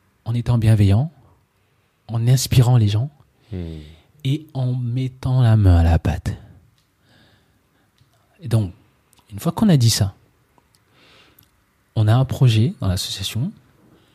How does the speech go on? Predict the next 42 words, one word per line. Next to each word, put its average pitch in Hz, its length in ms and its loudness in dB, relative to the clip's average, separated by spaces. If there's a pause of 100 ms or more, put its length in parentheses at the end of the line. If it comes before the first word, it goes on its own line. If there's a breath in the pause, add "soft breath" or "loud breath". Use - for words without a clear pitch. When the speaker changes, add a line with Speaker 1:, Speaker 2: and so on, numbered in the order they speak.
(240 soft breath)
Speaker 1:
comme 143 180 -6 (280)
on 107 80 -12
peut 143 140 -4
pas 196 160 0
le 165 60 0
faire 123 240 0
tout - 120 -8
seul 147 240 2 (140)
et 110 120 -6
quand 113 260 -2 (280)
nous 139 120 -4
sommes 135 200 -2
guidés 143 400 -2
par 143 320 4
notre - 200 -2
philosophie 117 540 0
de 104 100 4
l'Ubuntu, 101 460 4 (300)
Speaker 2:
Totalement. 82 520 -6 (720 loud breath)
Speaker 1:
on - 40 -6
se 127 60 0
dit, « 127 260 0 (340)
Ok, - 240 0 (1800 loud breath)
euh, 98 400 4 (680)
il 131 80 2
y 131 40 4
a 139 40 4
tel 107 240 -2
projet 95 380 2
à 95 80 2
faire, - 400 -6
à 107 80 -6
mener. 85 340 -2 (580)
Je - 80 -14
peux 170 120 2
pas 165 120 2
le 123 80 0
faire. » 107 120 -8 (160)
Je - 120 -14
commence 156 300 0
à 127 60 0
dire, « 147 240 -2